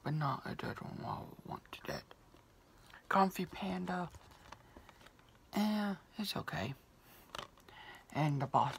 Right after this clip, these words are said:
Baby. I think that movie was good. Twenty seventeen? A good twenty seventeen movie. Oh, come on. This, uh, I'm trying to see when this couple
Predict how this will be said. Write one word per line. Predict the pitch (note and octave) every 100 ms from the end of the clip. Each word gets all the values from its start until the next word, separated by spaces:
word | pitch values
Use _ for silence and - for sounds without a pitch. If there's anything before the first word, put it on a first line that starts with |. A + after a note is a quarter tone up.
| -
Baby. | A#2 G2+ C3 C#3 - - - - - -
I | -
think | - - -
that | B3 A#3
movie | G#3+ A3
was | G#3+ G#3+ G#3 - -
good. | G#3 F#3+ -
Twenty | G3 G#3
seventeen? | A#3+ A3+ A3 A3+ A#3+ B3 - - - - - - - - - - - - -
A | A3 A3
good | G#3+ A#3 - -
twenty | - A3+
seventeen | A#3+ A#3 A#3 - C4
movie. | G#3+ B2 A#2+ C3 - - - - - - - - - - - - - - - - - - - - - - - - - - - - - - - - - - - -
Oh, | - -
come | - -
on. | - - - - - - - - -
This, | A3+ B3+ - - - - - - - - -
uh, | -
I'm | - - G3 -
trying | B3+ A3
to |
see | - -
when | - - - -
this | - - - - -
couple | - - - A3+